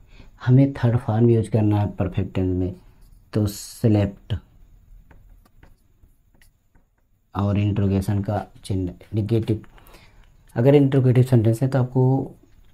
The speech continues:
प्रश्नवाचक का चिन्ह जरूर लगाना है। ठीक, ये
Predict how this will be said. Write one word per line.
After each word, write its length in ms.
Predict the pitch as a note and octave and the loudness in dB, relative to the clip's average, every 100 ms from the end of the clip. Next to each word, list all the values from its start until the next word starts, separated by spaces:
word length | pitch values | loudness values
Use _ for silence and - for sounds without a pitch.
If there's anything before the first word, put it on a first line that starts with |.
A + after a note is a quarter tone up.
| _ | _
प्रश्नवाचक 580 | - C3 C3 C#3+ C#3 D3 | -10 -8 2 2 4 0
का 80 | C#3 | -2
चिन्ह 240 | C3+ A#2+ | 0 2
जरूर 200 | A2+ A2+ | 2 0
लगाना 320 | A2 G#2+ G#2 G2+ | -2 -2 -2 -4
है। 320 | F#2 G#2 G#2 - - | -6 -10 -12 -16 -4
ठीक, 240 | C#3+ C#3+ - - - - - _ - - - - | -4 -4 -16 -20 -20 -20 -20 _ -20 -20 -20 -4
ये 360 | B2+ B2 D#3+ | 0 4 6